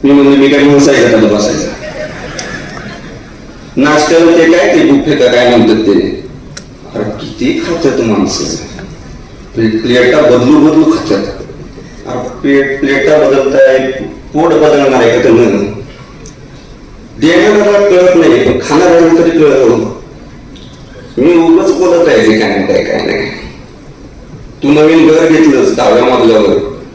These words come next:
मी म्हणलं, "एवढ्या उंचावर कोण राहतं?" मी म्हणे, "येऊन ठोकलं तर?" मी मनात येईल ते बोलायचे,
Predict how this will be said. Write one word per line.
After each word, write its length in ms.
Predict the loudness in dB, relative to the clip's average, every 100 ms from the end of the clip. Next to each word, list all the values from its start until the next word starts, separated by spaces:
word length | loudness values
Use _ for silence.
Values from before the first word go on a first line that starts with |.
| -20 -6
मी 80 | -2
म्हणलं, 300 | 2 2 2
"एवढ्या 320 | 2 2 2
उंचावर 420 | 4 4 2 2
कोण 200 | 2 2
राहतं?" 220 | 2 2 2
मी 320 | 2 2 2
म्हणे, 220 | 2 2
"येऊन 340 | 2 2 2 0
ठोकलं 260 | 0 0
तर?" 380 | 0 -2 -4 -8 -14 -16 -14 -16 -16 -16 -18 -18 -20 -20 -20 -20 -20 -20 -20 -20 -20 -20 -20 -20 -20 -20 -20 -20 -20 -20 -20 -20 -20 -20 -20 -20 -12 -4
मी 100 | 0
मनात 560 | 2 2 2 0 0 2
येईल 320 | 4 4 4
ते 160 | 2 2
बोलायचे, 340 | 2 0 0